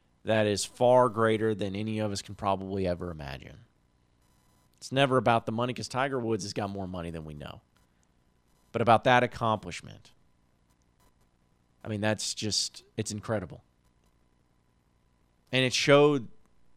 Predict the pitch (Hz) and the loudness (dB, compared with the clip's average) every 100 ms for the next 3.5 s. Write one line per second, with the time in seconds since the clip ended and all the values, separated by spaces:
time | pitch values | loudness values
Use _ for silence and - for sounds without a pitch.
0 | - 123 120 - _ _ _ _ _ _ | -8 -6 -6 -12 _ _ _ _ _ _
1 | - - - _ _ - 127 139 147 131 | -10 -8 -8 _ _ -6 4 6 6 4
2 | - - - 139 135 - 135 113 95 120 | -2 -6 -4 -6 -4 -8 -6 -6 -6 -8
3 | 143 - 87 71 - | -8 -12 -12 -12 -14